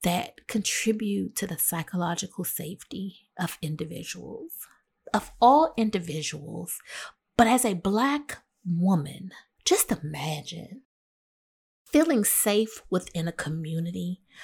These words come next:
allows individuals to explore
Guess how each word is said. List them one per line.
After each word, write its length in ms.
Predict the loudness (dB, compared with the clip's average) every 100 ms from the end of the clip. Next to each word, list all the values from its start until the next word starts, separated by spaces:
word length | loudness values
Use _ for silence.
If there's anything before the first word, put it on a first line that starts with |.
| -14 0
allows 540 | 2 4 2 0 -4 0
individuals 960 | 2 4 2 0 0 -4 -6 -6 -4 -2
to 220 | -2 -2 -6
explore 1000 | -4 -4 -4 -8 -2 2 2 0 -4 -8